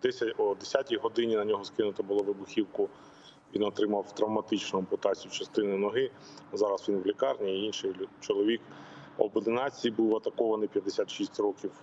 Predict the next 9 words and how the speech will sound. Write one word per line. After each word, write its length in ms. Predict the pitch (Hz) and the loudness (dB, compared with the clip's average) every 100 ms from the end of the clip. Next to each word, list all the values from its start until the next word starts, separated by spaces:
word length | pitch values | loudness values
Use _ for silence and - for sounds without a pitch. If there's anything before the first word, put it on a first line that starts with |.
| - | -8
о, 120 | 95 | -4
іншому, 600 | 104 127 - 117 110 104 - | -4 -6 -4 -2 0 0 0
першому 340 | 110 - 104 | -2 -2 -8
тридцять 420 | 95 98 107 98 98 | -6 -6 -6 -8 -8
вісім, 340 | 120 - 131 120 - - - - - | -8 -2 -4 -4 -16 -20 -20 -18 -2
е, 200 | 101 98 | 0 0
п'ятдесят 540 | - - - 104 - - | 2 -2 0 -4 -4 -10
шість, 580 | - - 107 - - 107 | -8 -4 -4 -4 -8 0
е, 880 | 101 98 98 92 92 92 92 95 | 2 4 4 4 2 2 -2 -4